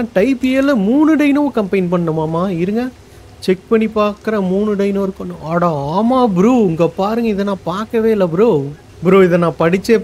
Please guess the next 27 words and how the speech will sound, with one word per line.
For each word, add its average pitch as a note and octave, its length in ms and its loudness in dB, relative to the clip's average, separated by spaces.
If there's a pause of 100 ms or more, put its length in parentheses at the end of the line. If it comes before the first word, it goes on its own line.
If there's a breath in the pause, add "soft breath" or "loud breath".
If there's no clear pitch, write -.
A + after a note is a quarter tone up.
பார்க்கல E3+ 280 0
bro. D#3+ 180 4
எப்பவும் G#3 260 2
போல G#3 220 2
ஃபர்ஸ்ட்டை F#3+ 380 0
மட்டும் F#3+ 240 0
படிச்சுட்டு D#3+ 360 0 (220)
மீதி F#3+ 320 2
என் C#3+ 120 -6
கண்ணுக்கே F3 380 2 (100)
தெரில. D3 240 -2 (760 loud breath)
இது D#3 120 0 (120)
Titanoba E3+ 600 2 (160)
காம்பி E3 360 -2
நேத்து D#3+ 280 -2
மூணு G3 200 4
வரைக்கும் F3+ 280 0
உருவாக்கணுமா? D#3+ 540 -2 (880 loud breath)
ஓ, C4 40 2 (200)
அதனால C4+ 460 2
தான் D4 140 0
அந்த A#3+ 120 -2 (100)
டைனோவெல்லாம் A#3+ 580 -2
பார்க்கறதுக்கு A3 400 -4
இன்னும் G3 160 -2
கொஞ்சம் F#3 280 -2
வித்தியாசமா A#3 680 -2